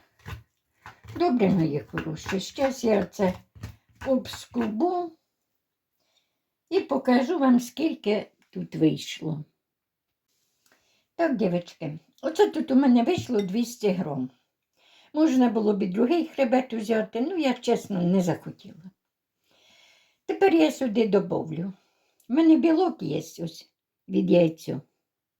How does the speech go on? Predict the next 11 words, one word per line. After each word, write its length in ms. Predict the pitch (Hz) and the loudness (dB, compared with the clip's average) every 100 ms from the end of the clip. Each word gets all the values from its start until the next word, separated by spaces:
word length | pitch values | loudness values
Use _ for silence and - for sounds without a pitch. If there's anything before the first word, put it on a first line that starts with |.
| _ _ _ _ _ _ _ _ _ _ _ _ _ _ _ _ _ _ _ _ _ _ _ _ _ - - _ _ _ _ _ | _ _ _ _ _ _ _ _ _ _ _ _ _ _ _ _ _ _ _ _ _ _ _ _ _ -20 -20 _ _ _ _ _
Так, 360 | - 196 165 - - - | -2 -2 -2 -14 -12 -2
тепер 460 | 233 - 160 147 - | -2 2 2 2 -2
я 220 | 180 160 | 0 2
добавлю, 720 | 160 170 165 143 151 156 147 - - - - - - | 4 2 0 -2 -2 -4 -4 -10 -20 -20 -20 -20 -10
мої 360 | 170 170 165 | -4 -2 -2
хороші, 640 | 165 170 160 156 156 - 165 | -4 -4 -2 -2 -6 -2 0
ложку. 1300 | 185 233 262 247 - - - - - - 240 233 233 - _ _ _ _ _ _ _ - - - - _ _ _ _ _ _ _ - - - - - - - - - _ _ _ _ _ _ _ - _ _ _ - - | 2 2 2 -2 -10 -16 -20 -20 -12 -4 0 0 -2 -6 _ _ _ _ _ _ _ -20 -20 -20 -20 _ _ _ _ _ _ _ -12 -12 -10 -14 -12 -16 -18 -20 -20 _ _ _ _ _ _ _ -20 _ _ _ -20 -10
Ложку, 560 | 202 240 247 - 233 | -4 -4 -6 -10 -4
ложку, 520 | 240 202 - - - 180 | -2 -2 -6 -10 -8 -2
ложку 480 | 220 233 - 240 | 2 0 -2 -8
крохмалю 720 | 240 247 247 - 240 247 294 | -4 -2 -2 2 4 4 4